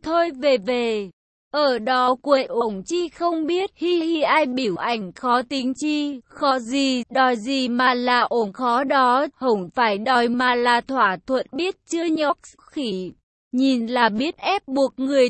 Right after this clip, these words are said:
ta rồi ở đó bày đặt thỏa thuận, kệ chị đi nhóc con, nhiều chuyện quá à, ở vậy thì kệ, tôi bỏ tay vô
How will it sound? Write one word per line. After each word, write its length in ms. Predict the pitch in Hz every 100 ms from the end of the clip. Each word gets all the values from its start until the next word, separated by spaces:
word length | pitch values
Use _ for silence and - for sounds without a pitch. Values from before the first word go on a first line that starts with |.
| -
ta 240 | 294 302 294
rồi 280 | 233 247
ở 300 | - 247 214
đó 300 | 196 202 190
bày 280 | 214 247 233
đặt 180 | 233 247 -
thỏa 280 | 302 277 226
thuận, 360 | 339 339 269 -
kệ 200 | 311 233 -
chị 120 | 254 233 -
đi 240 | 277 302
nhóc 340 | 269 262 320 - -
con, 380 | 311 311 320 294 277
nhiều 280 | 240 277 254
chuyện 260 | - 269 220 -
quá 280 | - 233 233
à, 440 | 233 294 269 233 202
ở 180 | 233 202
vậy 300 | 196 226 -
thì 240 | 262 254 214
kệ, 300 | 247 233 196 -
tôi 180 | 294 294
bỏ 300 | 262 220 175 -
tay 280 | 285 294 285
vô 320 | 226 330